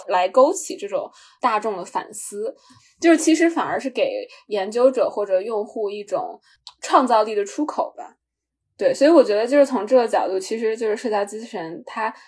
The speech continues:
是有很多它的正面的可能性的。呃，只是我觉得在说到为什么社交机器人，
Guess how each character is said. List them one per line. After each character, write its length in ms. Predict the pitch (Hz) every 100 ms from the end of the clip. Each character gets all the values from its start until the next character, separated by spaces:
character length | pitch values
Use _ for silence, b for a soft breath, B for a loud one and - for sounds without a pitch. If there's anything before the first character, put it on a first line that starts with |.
| B
是 160 | - 247
有 140 | 196
很 240 | 202 233 165
多 160 | 180
它 240 | 202 214 202
的 340 | 190 - 214 _ _
正 240 | - 277 208
面 400 | 208 196 170 151
的 440 | - 80 57 - _ _ _ _ _
可 220 | - 214
能 180 | - -
性 400 | - - 220 175
的。 100 | - _ b b b b
呃， 260 | 190 180 190
只 220 | 208 196
是 220 | 247 294
我 160 | 262 202
觉 180 | 185
得 220 | 185 220 233 B _ _ _ _ _ _
在 220 | - 247
说 240 | 247 - 269
到 160 | 254
为 240 | 247 294 294
什 180 | 285 185
么 160 | 175
社 160 | 208 214
交 200 | 202 202
机 180 | 208 214
器 160 | -
人， 500 | 185 175 127 127 -